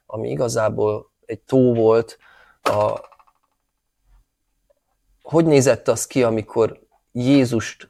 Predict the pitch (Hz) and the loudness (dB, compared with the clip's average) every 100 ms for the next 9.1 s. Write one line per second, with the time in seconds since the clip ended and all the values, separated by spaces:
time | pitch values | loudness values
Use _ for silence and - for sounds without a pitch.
0 | - 127 139 120 120 - - 120 113 101 | -6 2 2 2 -4 -8 -4 0 0 0
1 | 110 101 101 98 _ _ _ _ _ _ | 0 0 -2 -8 _ _ _ _ _ _
2 | _ _ _ - 127 120 113 - - 107 | _ _ _ 0 2 4 2 -2 -2 2
3 | 127 165 139 131 127 - 135 - 120 139 | 2 4 2 2 0 -2 -6 -4 -4 -2
4 | 127 127 147 135 120 101 _ 131 123 131 | 0 0 0 0 -2 -6 _ -2 0 -2
5 | - 127 131 131 123 - 143 131 110 127 | -2 -4 -2 -2 -4 -2 0 0 0 0
6 | 120 - 117 113 - 113 107 127 - 110 | 0 0 -2 -2 0 -2 -2 -6 -8 -2
7 | 120 120 113 104 101 - 117 104 - - | 0 2 0 -4 -8 -8 -6 -6 -6 -6
8 | 110 98 101 - 117 113 107 101 107 143 | -6 -8 -12 -6 -2 0 0 0 0 0